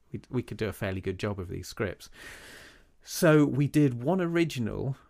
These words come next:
or we did one actual Goon Show one, and we did one that Kim had written. So it was, it was a, it was a brand new Goon script, and, uh, I remember it being quite good. I've probably still got a copy of it somewhere. It was called The Raving,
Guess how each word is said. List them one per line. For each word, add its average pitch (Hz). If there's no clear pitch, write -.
or 127
we 127
did 127
one 131
actual 117
Goon 113
Show 98
one, 95
and 107
we 110
did 110
one 110
that 104
Kim 113
had 104
written. 107
So -
it 117
was, 123
it 131
was 117
a, 123
it 151
was 120
a 127
brand 135
new 131
Goon 143
script, -
and, 113
uh, 110
I -
remember 233
it 110
being 127
quite 127
good. 240
I've 131
probably 175
still 135
got 120
a 123
copy 139
of 104
it 104
somewhere. 131
It 101
was 123
called 190
The 175
Raving, 139